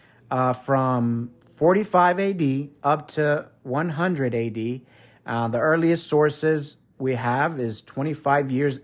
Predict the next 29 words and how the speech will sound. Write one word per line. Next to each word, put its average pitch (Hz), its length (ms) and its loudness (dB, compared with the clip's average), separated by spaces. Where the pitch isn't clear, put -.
after 143 400 -2
the 139 80 -2
last 123 400 -4
book 131 220 -6
was 117 160 -4
orig-, 113 240 -8
originally 117 760 -4
written. 165 440 -6
And 123 220 -2
we 127 100 0
have 117 260 -4
twenty-four 170 640 0
thousand 135 460 0
copies 123 440 -4
in 104 160 -6
Greek, 156 300 -6
Hebrew, 139 640 -6
and 113 300 -8
Latin, 104 440 -6
identical 139 680 -2
to 113 300 -8
six - 420 -6
billion 135 500 0
translated 185 880 0
copies 117 560 -4
in 110 200 -8
the 107 80 -8
world 104 540 -8
today. 107 680 -10